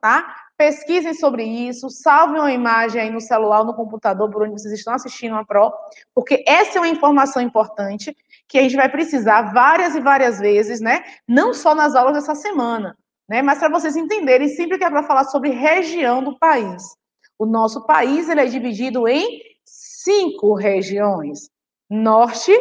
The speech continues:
Nordeste, Sudeste, Sul e Centro-Oeste. E quando a Pro fala, "Olha, de norte a sul", porque é de um extremo a outro, de uma ponta do país a outra,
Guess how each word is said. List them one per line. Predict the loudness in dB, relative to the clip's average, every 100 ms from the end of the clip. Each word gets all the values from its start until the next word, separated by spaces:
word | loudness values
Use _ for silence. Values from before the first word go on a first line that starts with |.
| 2 -12 -20 -6
Nordeste, | 0 0 2 2 2 0 -2 -4 -4 -8 _ _
Sudeste, | -20 0 2 4 2 2 0 -2 -6 -6 -14
Sul | -20 -8 -2 2 0 0
e | -6
Centro-Oeste. | -4 -2 2 2 0 -2 -10 -16 -20 _ _ _ -8
E | -2
quando | 0 2
a | 2
Pro | 2 2
fala, | 2 4 4 6 4
"Olha, | 4 -2 -6 -8
de | -2 0
norte | 4 6 6 2 2 2 2 -4
a | -2 -2
sul", | -4 -10 -6 -4 -6 -10 _ _ _ -4
porque | -4 -4 0 0 0
é | -2
de | -2
um | -4
extremo | -6 -6 -4 -4 -2 2
a | 4 2 0 -10 -20 -20 _
outro, | 4 6 6 4 -4
de | -6
uma | -4 -4
ponta | -4 -4 -4 -4 -6
do | -4
país | 0 2 2 -4 -6 -2
a | 0 0 -2 -14 -20 _ -4
outra, | -2 -2 -4 -10 -12